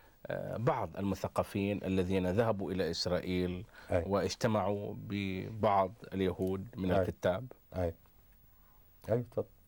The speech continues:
Speaker 1: هناك من ذهب
Speaker 2: ما فيش
Speaker 1: من أمثال
Speaker 2: إلا علي
Speaker 1: الم-،
Speaker 2: سالم.
Speaker 1: المفكر المغربي عبد الكبير الخطيبي
Speaker 2: آه.
Speaker 1: والكاتب المسرحي المغربي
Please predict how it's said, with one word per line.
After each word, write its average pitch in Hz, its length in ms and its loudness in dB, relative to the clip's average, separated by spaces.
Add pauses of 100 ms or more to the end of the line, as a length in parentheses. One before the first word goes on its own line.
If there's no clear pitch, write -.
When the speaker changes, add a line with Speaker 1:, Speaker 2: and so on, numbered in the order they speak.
(140)
Speaker 1:
هناك 123 520 2
من 110 320 4
ذهب 110 260 4
Speaker 2:
ما 165 160 8
فيش 226 260 2
Speaker 1:
من - 60 6
أمثال 139 340 4
Speaker 2:
إلا 127 360 6
علي 135 180 4
Speaker 1:
الم-، 113 340 6
Speaker 2:
سالم. 123 100 6
Speaker 1:
المفكر 110 800 2
المغربي 95 420 4
عبد 90 100 4
الكبير 90 300 0
الخطيبي 92 720 0
Speaker 2:
آه. 131 120 4
Speaker 1:
والكاتب 90 680 2
المسرحي 85 800 0
المغربي 85 640 0